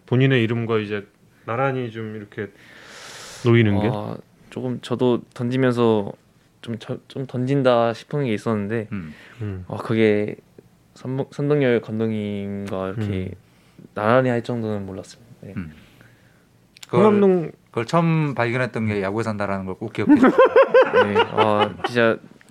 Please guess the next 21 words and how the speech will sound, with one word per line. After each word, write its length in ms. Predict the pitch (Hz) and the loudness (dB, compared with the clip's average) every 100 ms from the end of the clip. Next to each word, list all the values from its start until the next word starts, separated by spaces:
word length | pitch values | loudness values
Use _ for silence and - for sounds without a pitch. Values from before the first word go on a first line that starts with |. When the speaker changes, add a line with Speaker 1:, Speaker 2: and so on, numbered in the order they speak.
| - | -10
Speaker 2:
그 100 | 127 | 2
정도는 260 | 151 147 120 | 6 6 6
몰랐는데 480 | 120 123 107 110 | 6 4 4 2
잘 140 | 117 127 | 4 2
정리해 380 | 135 165 170 - | 4 6 6 6
주셔가지고 460 | 539 587 - 523 | 4 4 4 4
Speaker 3:
네. 120 | - | 4
Speaker 2:
아까 240 | - 113 - - - - - - - - | 2 0 0 -8 -12 -10 -10 -12 -14 -18
Speaker 3:
저희가 280 | - 123 139 | -2 2 4
Speaker 2:
좀 140 | 101 101 | 2 0
이제 0 | |
Speaker 3:
주-, 60 | |
저희 200 | 135 160 175 | 2 2 4
정말 280 | - 156 226 | 4 6 6
주-, 80 | - 247 | 6 2
일 80 | 240 | 6
년 140 | 285 | 6
내내 160 | 233 214 | 6 4
주구장창 520 | 131 180 208 185 160 | 4 4 4 4 0
주장했던. 540 | 113 127 113 - 95 95 - - - - | 0 0 0 -4 -6 -6 -18 -20 -20 -18
네. 580 | 104 - - 277 285 285 | -16 -14 -4 -2 2 0